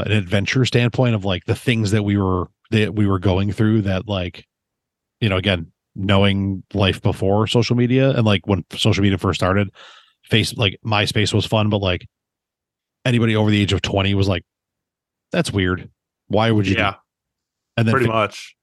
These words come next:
Speaker 1: and Facebook became a thing to, like, keep, keep people in touch with each other after,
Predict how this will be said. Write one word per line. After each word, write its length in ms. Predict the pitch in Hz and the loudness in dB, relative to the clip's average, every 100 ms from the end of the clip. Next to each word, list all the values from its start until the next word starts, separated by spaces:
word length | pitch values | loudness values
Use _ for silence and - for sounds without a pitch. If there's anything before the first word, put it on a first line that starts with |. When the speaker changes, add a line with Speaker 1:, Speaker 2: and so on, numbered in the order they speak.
| 110 | -8
Speaker 1:
and 120 | 85 | 0
Facebook 340 | 110 98 107 | 0 2 -2
became 240 | 98 110 101 | 0 0 0
a 60 | |
thing 260 | - 107 104 | 0 -2 0
to, 80 | 98 | 0
like, 340 | 92 90 - _ _ _ - | -2 -2 -10 _ _ _ -8
keep, 240 | 120 120 - _ _ - - | -4 -4 -6 _ _ -14 -4
keep 200 | 127 - | -2 0
people 300 | 113 120 110 | 0 2 2
in 180 | 104 | 0
touch 440 | - 196 107 - - | 0 0 0 -2 0
with 140 | 117 | 0
each 180 | 110 - | 0 0
other 240 | 113 113 | 2 2
after, 300 | 101 95 92 | 2 0 -2